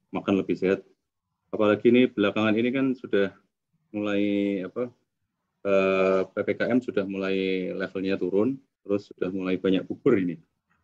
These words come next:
Jadi kalau kita sedang ngikutin, nyimak penjelasan Dokter Andi ini, semangatnya kan luar biasa kan,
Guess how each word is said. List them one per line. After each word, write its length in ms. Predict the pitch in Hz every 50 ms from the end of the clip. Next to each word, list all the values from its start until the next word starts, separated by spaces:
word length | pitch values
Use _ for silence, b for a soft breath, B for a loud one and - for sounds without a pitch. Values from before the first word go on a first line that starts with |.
| _ _ _ _ -
Jadi 160 | - - 123 - 110
kalau 240 | 104 104 101 92
kita 560 | 107 101 - 104 101 101 101 98 98 98 98 - - - _ _ _ _ _ _ _ _ _ _ _ _
sedang 640 | - 101 87 - - 104 98 95 95 92 92 90 82 - _ _ - -
ngikutin, 720 | 104 107 - 104 98 - 110 104 104 101 98 98 95 87 _ _ _ _ _ _ _ _ _ _ -
nyimak 400 | 104 101 98 98 101 101 104 - - - _ _ _ _ _ _ _ _ _ _ _ _ _ -
penjelasan 480 | 101 101 98 101 98 92 - 107 98 -
Dokter 240 | 98 - - 101 95
Andi 400 | 98 101 98 98 113 113 117 120
ini, 100 | 131 139 131
semangatnya 480 | - - 120 117 117 117 117 147 143
kan 80 | 151 147
luar 160 | 139 131 120
biasa 320 | - 117 127 123 - 110 95
kan, 160 | 92 92